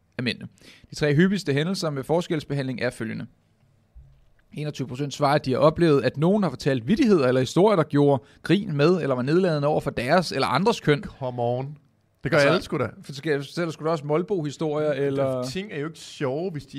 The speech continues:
Speaker 2: ikke bunder i en eller anden virkelighed, og nogle gange også som sådan stereotyper om virkeligheden.
Speaker 1: Mm.
Speaker 2: Men det må hun ikke mere. Okay, det kommer med i Kvinfo-rapporten så.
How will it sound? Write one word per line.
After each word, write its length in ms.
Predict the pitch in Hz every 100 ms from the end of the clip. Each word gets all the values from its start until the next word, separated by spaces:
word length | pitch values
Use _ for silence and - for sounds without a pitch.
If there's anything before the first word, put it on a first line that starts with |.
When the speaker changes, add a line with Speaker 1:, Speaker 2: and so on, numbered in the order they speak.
| 147
Speaker 2:
ikke 120 | 160 -
bunder 320 | 127 135 170 -
i 220 | 117 139
en 60 | 143
eller 120 | 139
anden 400 | 127 143 147 110 104 104
virkelighed, 720 | 131 156 170 123 135 120 113
og 140 | 104
nogle 160 | 120 143
gange 140 | 117
også 120 | 123
som 100 | 127
sådan 180 | 113 131
stereotyper 680 | - - 110 104 - 185 196
om 180 | 123 101
virkeligheden. 460 | 120 139 127 139 165
Speaker 1:
Mm. 120 | 185 - _ _ _
Speaker 2:
Men 100 | 131
det 100 | 151
må 60 | 170
hun 120 | 135
ikke 120 | 131
mere. 200 | 123 127 135
Okay, 280 | - 143 131
det 80 | 139
kommer 240 | 160 120
med 180 | 113 123
i 40 |
Kvinfo-rapporten 680 | 131 131 135 135 110 104 101
så. 160 | 104 110